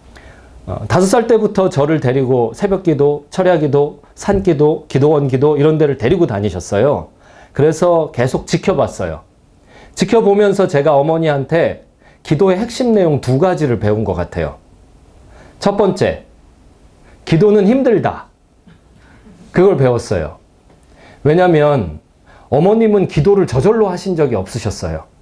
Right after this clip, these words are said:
제가 옆에서 오래 지켜봤는데요. 이 기독군이 기도를 한 번이라도 저절로 쉽게 하신 적이 없었어요.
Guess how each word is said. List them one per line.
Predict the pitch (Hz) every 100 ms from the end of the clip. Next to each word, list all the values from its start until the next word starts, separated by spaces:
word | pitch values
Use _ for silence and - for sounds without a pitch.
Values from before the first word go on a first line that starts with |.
| _ _ _ _ _ - -
제가 | - 151
옆에서 | 139 131 190 175
오래 | 135 160 190
지켜봤는데요. | - - 180 127 117 135 127 135 180 85 - _ - -
이 | 156
기독군이 | 156 165 180 180 175 185 165 87 - _ _ - _ -
기도를 | 143 220 220 233
한 | 262
번이라도 | 277 254 214 160
저절로 | 147 123 156 185 170
쉽게 | - 320 -
하신 | 262 214 220 208
적이 | 175 98
없었어요. | 82 - 95 - 76